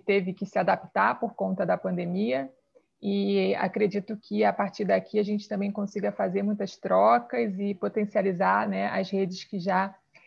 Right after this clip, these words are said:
existem e criar novas redes. É, eu aproveito a oportunidade também para divulgar, é,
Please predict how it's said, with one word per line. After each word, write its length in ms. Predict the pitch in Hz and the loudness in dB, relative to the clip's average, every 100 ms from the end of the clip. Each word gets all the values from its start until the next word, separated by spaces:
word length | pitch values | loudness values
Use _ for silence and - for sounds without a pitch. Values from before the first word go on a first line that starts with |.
| _ | _
existem 600 | 190 185 160 202 226 - 214 | -4 -2 0 -2 -2 -2 -2
e 40 | |
criar 320 | 220 208 196 | 2 2 4
novas 360 | 202 196 208 202 | 2 2 0 0
redes. 560 | 180 165 160 175 - - - _ _ | 0 2 0 -6 -14 -18 -20 _ _
É, 340 | 196 196 190 208 | 2 6 6 6
eu 80 | 220 | 6
aproveito 880 | 220 220 196 240 269 262 202 180 - _ _ _ _ _ _ _ - | 4 0 4 6 6 2 -2 -2 -6 _ _ _ _ _ _ _ 0
a 100 | 202 | 4
oportunidade 680 | 208 233 233 226 220 214 214 | 6 4 2 2 6 4 4
também 240 | 240 220 | 0 2
para 140 | 214 214 | 2 2
divulgar, 760 | 226 214 220 196 202 233 262 - _ _ | 0 -4 0 4 6 6 2 -4 _ _
é, 440 | 214 208 202 202 | 4 8 8 8